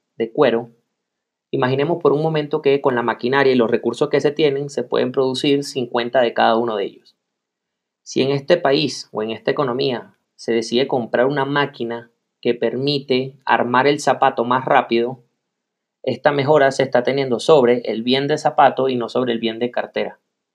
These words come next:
Por lo tanto, se va a generar un aumento en la capacidad productiva solamente de los zapatos, mientras que la cantidad que se produce de las carteras va a seguir siendo la misma.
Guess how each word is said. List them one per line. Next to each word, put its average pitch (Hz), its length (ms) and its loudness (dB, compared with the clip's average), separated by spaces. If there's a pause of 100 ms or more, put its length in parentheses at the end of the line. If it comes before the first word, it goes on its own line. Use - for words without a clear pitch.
(120)
Por 107 120 0
lo 113 140 0
tanto, 143 460 -2 (340)
se 120 140 2
va 113 80 4
a - 20 2
generar 131 360 0
un 123 120 -2
aumento 143 520 0
en 117 60 -2
la 117 120 -4
capacidad 120 440 0
productiva 135 720 2
solamente 156 840 -2
de 110 100 0
los 127 160 0
zapatos, 151 600 -2 (440)
mientras 120 320 -2
que 120 160 0
la 117 100 2
cantidad 120 400 2
que 143 100 0
se 143 140 2
produce 117 460 0
de 110 80 -4
las 113 140 -6
carteras 143 460 0
va 123 60 0
a 110 60 -2
seguir 117 240 -4
siendo 127 260 -4
la 110 100 -4
misma. - 360 -14